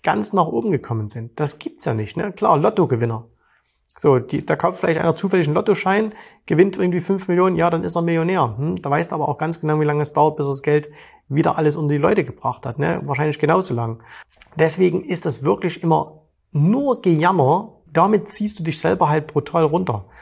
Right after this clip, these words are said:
Weil wenn du dir sagst, „Ah, ich bin schon zwei Jahre dabei oder ich bin auch fünf Jahre schon dabei und ich habe immer noch nicht hunderttausend im Jahr verdient an der Börse“, ne? Ja, das ist auch nicht realistisch, dass du das verdienst. Viele Leute denken immer, ja, weil es natürlich auch so Versprechen gibt, in acht Wochen irgendwie zum erfolgreichen Händler und sowas.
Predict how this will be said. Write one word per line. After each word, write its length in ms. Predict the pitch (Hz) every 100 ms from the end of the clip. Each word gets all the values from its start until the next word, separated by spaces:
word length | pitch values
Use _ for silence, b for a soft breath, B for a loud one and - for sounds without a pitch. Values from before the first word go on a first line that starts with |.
| B B
Weil 160 | 147 147
wenn 160 | 170
du 100 | 175
dir 80 | 254
sagst, 220 | 208 170
„Ah, 140 | 196 185
ich 80 | 170
bin 160 | 202
schon 140 | 196 190
zwei 180 | 185
Jahre 120 | 185 170
dabei 320 | 165 185 190
oder 80 | 160
ich 80 |
bin 100 | -
auch 100 | 247
fünf 280 | - 269 269
Jahre 200 | 202 170
schon 120 | 170
dabei 360 | 175 170 170 170
und 80 | 170
ich 120 | 165
habe 120 | 185
immer 120 | 240
noch 160 | 226 160
nicht 300 | 190 185 - B B -
hunderttausend 540 | 208 175 165 180 165
im 60 | 160
Jahr 200 | 165 160
verdient 360 | 156 175 165
an 80 | 156
der 80 | 156
Börse“, 360 | 151 156 156 147
ne? 220 | 175 185 B B B
Ja, 300 | 123 - 226
das 240 | 233 -
ist 340 | - 233 - -
auch 100 | 135
nicht 240 | 147 -
realistisch, 460 | 143 131 - - -
dass 160 | 131
du 80 | -
das 160 | - -
verdienst. 540 | - 139 131 - - _ _
Viele 200 | 196 196
Leute 200 | 175 180
denken 220 | 180 214
immer, 120 | 175
ja, 360 | 143 160 180 147
weil 80 | 147
es 140 | -
natürlich 400 | 147 147 - 180
auch 80 | 151
so 100 | 147
Versprechen 440 | 151 - 165 156
gibt, 140 | 151 151
in 100 | -
acht 280 | - - 143
Wochen 220 | 165 160
irgendwie 420 | 131 147 131 147
zum 160 | 147 143
erfolgreichen 560 | - 147 147 151 135
Händler 300 | 120 180 165
und 140 | 151 143
sowas. 380 | 135 135 -